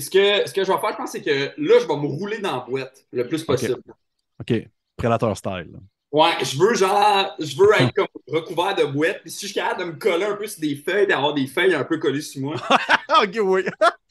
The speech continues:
Speaker 1: J'aimerais ça.
Speaker 2: <laughs> Un
Speaker 1: Puis
Speaker 2: genre de, un genre de, de costume camo, là, t'es genre,
Speaker 1: Ouais,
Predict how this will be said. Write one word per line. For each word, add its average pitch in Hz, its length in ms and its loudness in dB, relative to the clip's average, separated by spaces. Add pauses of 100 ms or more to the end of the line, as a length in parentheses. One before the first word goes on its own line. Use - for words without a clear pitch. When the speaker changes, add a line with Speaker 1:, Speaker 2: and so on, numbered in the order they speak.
(120)
Speaker 1:
J'aimerais - 300 4
ça. - 180 -2
Speaker 2:
<laughs> - 380 -6
Un 196 60 6
Speaker 1:
Puis 185 100 6
Speaker 2:
genre 170 140 6
de, 156 80 4
un 135 180 2
genre 147 140 2
de, 139 120 2
de 123 140 -2
costume 143 340 -4
camo, 127 460 -2
là, 110 100 -6
t'es 113 120 -10
genre, 151 180 6
Speaker 1:
Ouais, 190 60 4